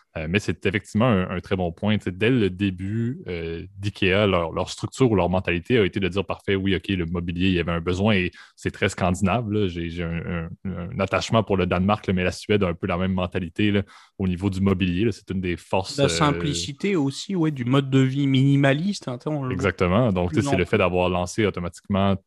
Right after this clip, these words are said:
Speaker 1: euh, une gamme qui était très large, mais également qui était basée sur le fait de s'assurer que tout était, un, facile à monter, entre guillemets, là. Pour certains, c'est peut-être plus un défi que d'autres. Pour
Speaker 2: <laughs>
Speaker 1: d'autres, ce sont des experts. Mais quelque chose qui est facile à monter, qui est empaqueté,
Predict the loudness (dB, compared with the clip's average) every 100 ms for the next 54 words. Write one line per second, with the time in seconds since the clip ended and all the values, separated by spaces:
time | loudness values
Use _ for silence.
0 | _ -10 -8 -6 -4 0 2 2 2 0
1 | -4 -8 -6 -6 -2 0 2 2 2 2
2 | 2 2 2 0 0 -4 -4 -2 0 0
3 | -2 -4 -6 -2 0 0 0 0 -2 -4
4 | -8 -6 -4 -2 2 2 2 -4 -20 _
5 | _ -6 -2 2 4 2 0 -2 0 0
6 | 0 -4 0 0 0 -2 -4 -6 -4 -4
7 | -4 -4 -2 -2 -2 -4 -6 -6 -2 -2
8 | -2 -6 -6 -4 -2 -2 -4 -4 -4 2
9 | 2 2 _ -4 -4 -4 -2 2 0 -2
10 | -4 -2 -2 -2 2 2 0 -6 -20 -12
11 | -4 -2 2 2 2 0 0 2 4 4
12 | 2 0 0 -2 -6 -8 -2 0 0 -2
13 | _ 0 2 0